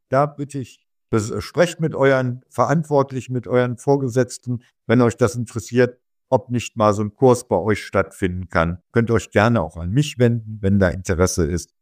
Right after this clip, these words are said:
ne? Ansonsten nachschauen im Branchenbuch, im Internet, wo bei euch in der Nähe Anbieter sind, die Kinästhetik-Grundkurse anbieten, zwei Tage. Bitte nicht solche Vier-Stunden-Kurse oder sowas, das bringt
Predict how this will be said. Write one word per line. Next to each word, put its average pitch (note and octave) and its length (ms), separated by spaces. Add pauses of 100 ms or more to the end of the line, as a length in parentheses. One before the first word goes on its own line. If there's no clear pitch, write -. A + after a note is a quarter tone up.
ne? F#2+ 260 (120)
Ansonsten G2 1000 (140)
nachschauen G2 680
im E2 160
Branchenbuch, G2 720 (180)
im E2+ 260 (160)
Internet, F#2 520
wo E2+ 140
bei E2+ 100
euch E2+ 400
in E2+ 80
der E2 140
Nähe E2 340
Anbieter F#2+ 540
sind, F#2 300
die E2 60
Kinästhetik-Grundkurse E2 1400
anbieten, D#2 540
zwei C#2+ 320
Tage. C2 400
Bitte A2 260
nicht C3 380 (320)
solche F#2 400 (100)
Vier-Stunden-Kurse G#2+ 1080
oder E2 280
sowas, E2 420
das D2+ 300
bringt E2 260